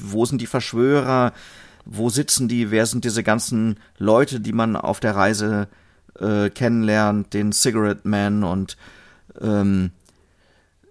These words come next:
äh, Deep Throat und wie sie alle heißen. Aber irgendwann hat man das nicht mehr so richtig zusammenwursteln können und war eher verwirrt und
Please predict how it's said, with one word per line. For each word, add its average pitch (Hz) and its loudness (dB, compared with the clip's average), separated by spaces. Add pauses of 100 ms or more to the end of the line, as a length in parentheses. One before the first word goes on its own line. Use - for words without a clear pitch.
(120)
äh, 98 -2
Deep 110 -2
Throat 107 0 (180)
und 107 -2
wie 120 -4
sie 117 0
alle 95 2
heißen. 98 0 (1120)
Aber 123 2
irgendwann 151 0
hat - -8
man 131 -2
das 135 -2
nicht 151 -4
mehr 147 -2
so 117 -4
richtig 147 -8 (360)
zusammenwursteln 131 0 (1600)
können 113 0
und 113 -4
war 120 2 (160)
eher 117 0
verwirrt 107 -4
und 110 -4